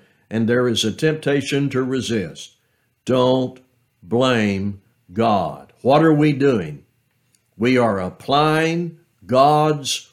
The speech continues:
Word in James chapter one.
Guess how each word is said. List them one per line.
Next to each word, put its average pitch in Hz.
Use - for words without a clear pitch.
Word 107
in 92
James 117
chapter 110
one. 95